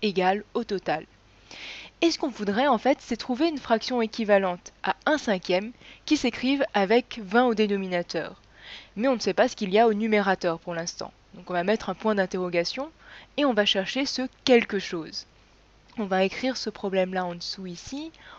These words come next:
On a un cinquième et on cherche une fraction équivalente avec vingt au dénominateur. Et ici, un point d'interrogation. Comment est-ce que je fais pour déterminer ce point d'interrogation ? Quelle est la valeur de ce point d'interrogation ?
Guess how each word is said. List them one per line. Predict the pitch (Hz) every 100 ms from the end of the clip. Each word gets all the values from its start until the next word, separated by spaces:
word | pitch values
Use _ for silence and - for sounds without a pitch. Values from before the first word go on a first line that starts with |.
| -
On | 214 190
a | 190 - 277
un | 285
cinquième | - 202 180 220 240 285 302 294 _ - - - _ -
et | 277
on | 247 202
cherche | - 214 190 185 - _
une | 277
fraction | 254 214 - 202
équivalente | 180 185 180 175 208 285 - - _
avec | 208 190 240 - -
vingt | 214 190 240 269
au | 226
dénominateur. | 202 208 202 190 180 175 165 - - - - -
Et |
ici, | 180 175 269 262
un | 196
point | - 254
d'interrogation. | 226 202 202 190 175 170 - - _ _ _ _ _ - - - - _
Comment | 370 392
est-ce | 359 -
que | 208
je | 190
fais | 190 320
pour | - 247 285 302
déterminer | 233 247 226 208 196 247 285
ce | - 254 -
point | 269 254
d'interrogation ? | 208 214 208 185 175 - - _ _ _ - -
Quelle | 220 233
est |
la | 190 175
valeur | 226 233 247 240
de | 202
ce | 185
point | - 202
d'interrogation ? | 180 180 175 165 160 -